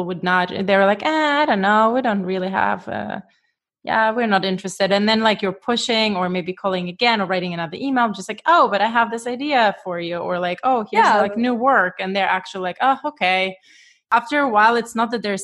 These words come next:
Speaker 1: sitting there and just, like, when they're looking for, for, there's so many photographers. And of course, it's not about, like, the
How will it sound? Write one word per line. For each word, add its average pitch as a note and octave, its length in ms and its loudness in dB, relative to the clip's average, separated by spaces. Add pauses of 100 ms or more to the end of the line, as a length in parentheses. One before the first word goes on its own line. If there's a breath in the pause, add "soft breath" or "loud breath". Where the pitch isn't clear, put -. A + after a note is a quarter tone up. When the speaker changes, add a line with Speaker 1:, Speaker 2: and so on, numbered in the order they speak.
Speaker 1:
sitting G#3+ 280 0
there G3 320 4
and G3 160 0
just, F#3+ 200 -6
like, F#3 220 -2
when F#3+ 180 -2
they're F#3 240 0
looking G#3 320 -4
for, F#3 340 0
for, F3+ 260 -2
there's F#3 180 -8
so A#3+ 80 -4
many B3 160 -2
photographers. F#3+ 720 -2 (380 soft breath)
And G3 140 -2
of G3 160 -4
course, C4+ 240 4
it's - 160 -6
not B3+ 140 2
about, G3+ 280 4
like, E3+ 160 -2
the E3 80 -8